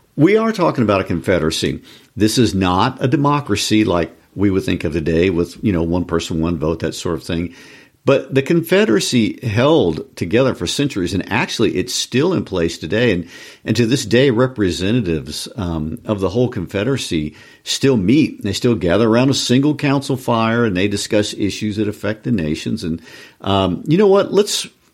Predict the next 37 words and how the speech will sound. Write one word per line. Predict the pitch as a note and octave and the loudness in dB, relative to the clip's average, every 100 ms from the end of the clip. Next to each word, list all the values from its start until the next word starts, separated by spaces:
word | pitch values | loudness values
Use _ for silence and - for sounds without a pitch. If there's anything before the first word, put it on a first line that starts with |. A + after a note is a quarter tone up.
| - | -6
read | A2+ C3 C3+ A#2+ F2+ | 0 4 4 4 2
the | |
beginning | E2+ E2+ F#2+ F#2+ E2+ E2 | -2 0 0 2 0 0
words. | E2+ E2 D2+ D#2+ | 0 0 0 -2
It's | A#2+ A2 - | -2 -4 -4
kind | - G#3 | -4 -2
of | G#3+ | -2
a | - | 0
famous | G2+ F#2 F2+ - | 0 0 0 -4
introduction. | F#2+ E2+ E2+ F2 - F#2+ | -4 0 0 -2 -2 -2
And | D#2+ E2 - - - - _ A#2 | -2 -4 -10 -20 -20 -20 _ 0
you | C#3+ | 2
have | |
to | D#3+ | 4
remember | F#3+ D#3+ F#3 C3 G#2 | 4 4 4 4 4
that | G#2+ G#2 - A#2 | 4 2 0 -2
this | A#2 B2 | -2 0
is | A2+ | -4
a | |
translation. | E2 G#2+ F#2 E2 E2 E2 D#2 D#2+ D2+ | -4 -2 -2 -2 0 0 0 -4 -6
So | - F#2 E2+ D#2+ D#2 | -2 0 0 0 -2
as | - C3 G#3 | -4 -6 -4
with | A#3 | -2
all | A3+ A3 | -2 -4
poetry | - E3+ C#3 C3 A#2 | 0 2 2 0 0
that | G2+ | 0
is | F2+ | -4
translated, | - C#3+ D3 A2 C3 B2+ B2 A#2+ A2 - - - - | -2 0 0 0 2 4 4 0 -4 -18 -20 -12 -2
it's | A2+ - | 0 2
gonna | C#3+ A#2+ | 2 2
sound | - C3 A#2 A2+ A2 - - | 2 2 2 4 2 0 -6
slightly | - A#2 A#2 G2+ F#2+ | -2 0 0 0 -2
stilted | - C3 A2+ A2 G#2+ G2+ | -2 0 0 2 0 0
and | F#2 F2 | -2 -2
not | F2 F#2+ | 0 0
as | E2+ E2 | -2 -2
natural | E2 E2+ F#2 G2 A2+ G2 F#2+ | -2 0 -2 -2 0 0 0